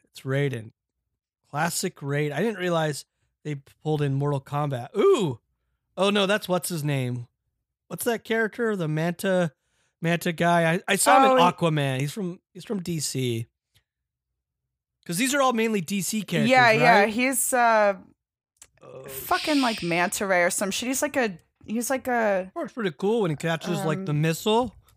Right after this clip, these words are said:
Speaker 1: Hellboy catches
Speaker 2: what the fuck
Speaker 1: missile.
Speaker 2: is he in Young Justice?
Speaker 1: Lights his cigarettes. He light his cigarettes, his cigarette.
Speaker 2: Thanks for the light, pal.
Speaker 1: That's fun.
Speaker 2: Black Manta.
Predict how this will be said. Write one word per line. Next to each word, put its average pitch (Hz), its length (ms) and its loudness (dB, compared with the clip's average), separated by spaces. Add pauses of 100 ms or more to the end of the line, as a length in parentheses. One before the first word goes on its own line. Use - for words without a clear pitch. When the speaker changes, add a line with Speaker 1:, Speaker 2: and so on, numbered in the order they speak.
(160)
Speaker 1:
Hellboy 180 320 -4
catches 175 260 -4
Speaker 2:
what 320 120 0
the 165 80 -2
fuck 302 120 -2
Speaker 1:
missile. 180 120 -6
Speaker 2:
is - 80 -8
he 311 100 -2
in 294 140 2
Young 240 260 0
Justice? 277 840 -4 (180)
Speaker 1:
Lights 143 360 -4
his 165 140 -6
cigarettes. 156 1000 -4 (1700)
He 135 100 -10
light 151 280 -2
his 143 200 -2
cigarettes, 127 560 -6
his 139 140 -6
cigarette. 120 440 -6
Speaker 2:
Thanks 180 240 -8
for 180 120 -4
the 170 120 -2
light, 175 300 -2
pal. 165 600 -2 (260)
Speaker 1:
That's 165 200 -12
fun. 139 460 -6 (140)
Speaker 2:
Black 214 280 2
Manta. 180 640 -2